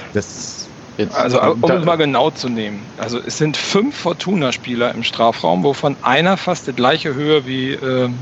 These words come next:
Speaker 3: Vassey ist.
Speaker 2: Ja.
Speaker 3: Der Torwart steht ungefähr anderthalb Meter vor dem Tor mittlerweile. Und von Paderborn,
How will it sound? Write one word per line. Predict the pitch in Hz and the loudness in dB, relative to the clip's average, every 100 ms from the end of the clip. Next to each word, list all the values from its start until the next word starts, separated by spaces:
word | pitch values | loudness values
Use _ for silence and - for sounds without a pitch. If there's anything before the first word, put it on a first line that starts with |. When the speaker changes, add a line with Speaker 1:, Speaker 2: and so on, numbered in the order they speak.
| - - | -8 -2
Speaker 3:
Vassey | 156 143 123 135 | 0 2 4 2
ist. | 214 - - 110 | 0 -4 -12 -2
Speaker 2:
Ja. | 113 117 - - - - | 0 0 -4 -20 -20 0
Speaker 3:
Der | 151 151 113 120 131 131 123 - 117 - | 4 4 4 4 6 6 4 2 -6 -2
Torwart | 131 156 190 175 | 2 2 2 0
steht | - 151 151 156 - | -2 0 0 0 -4
ungefähr | 151 147 143 147 139 - | -2 0 0 2 2 4
anderthalb | 127 151 147 139 127 | 2 2 2 0 0
Meter | 139 160 127 | -4 0 0
vor | - 147 160 | 2 2 2
dem | 107 | 0
Tor | - 110 143 117 | -2 0 0 -2
mittlerweile. | 120 127 127 117 127 151 202 - - - - - - | -4 2 4 6 4 4 2 -2 -14 -16 -18 -10 0
Und | 127 123 | 0 2
von | 131 | 0
Paderborn, | 131 135 117 113 135 170 190 190 | 2 2 2 2 4 6 4 -2